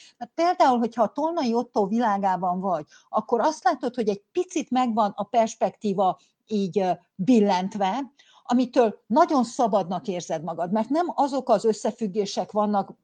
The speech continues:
benne, amelyek, amelyek minket így kizsigerelnek, a, a napi hírek, a, a, hanem, hanem egyszerűen észrevenni a legapróbb dolgokban is valami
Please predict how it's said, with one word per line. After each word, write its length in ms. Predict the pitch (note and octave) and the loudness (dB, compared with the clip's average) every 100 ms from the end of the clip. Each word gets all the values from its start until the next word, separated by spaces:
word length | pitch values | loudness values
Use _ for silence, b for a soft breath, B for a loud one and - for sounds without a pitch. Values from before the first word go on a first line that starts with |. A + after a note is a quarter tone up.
| _ | _
benne, 540 | G#3+ F3 G#3+ G#3 G3 - | -6 0 2 2 -2 0
amelyek, 580 | A3 A3 G#3+ G3+ G3+ - | 0 2 0 0 -4 -6
amelyek 400 | - G#3 G3+ G3 | -4 -2 -2 -2
minket 380 | G#3+ F#3 G#3+ F#3+ | -2 -2 -6 -4
így 200 | G3+ - _ | -8 -8 _
kizsigerelnek, 920 | C4+ G3+ G3 F3 E3+ F3 F3+ F#3+ G#3 | -4 -2 -4 -4 -4 -4 -6 -6 -4
a, 100 | F3 C#3+ _ - E3+ | -4 -4 _ -20 -6
a 180 | G3 F3 | -2 -2
napi 480 | G#3 G#3 A3+ A3+ G#3+ | 0 0 0 -2 -6
hírek, 540 | F3 F#3+ F#3+ F3+ F3 - | -6 -4 -2 -2 -2 -4
a, 200 | G3 F3+ - b b | -2 -2 -4 b b
a, 260 | - F3+ - b | 0 0 -2 b
hanem, 300 | - B3 A3+ - _ | -4 -2 -2 -6 _
hanem 160 | B3+ B3+ | -4 -2
egyszerűen 340 | F4 G4+ C4+ | 0 0 0
észrevenni 760 | C4+ D4+ - A#3+ G#3 A3+ A#3 A3+ | 0 -2 0 0 2 2 4 0
a 400 | - G#3+ F#3 - _ | 2 2 2 -2 _
legapróbb 1000 | - A#3+ D#4+ F4+ - A3+ A#3 A#3 G3 F3 D3+ | -8 0 2 0 -2 -2 -2 -4 -4 -4 0
dolgokban 760 | G#3+ G3+ G3 G3+ E3+ F3 E3 | 2 2 2 0 0 0 0
is 240 | F#3 F3 G3+ | -2 -6 0
valami 540 | G3 F#3 E3+ D#3+ | 2 2 0 -6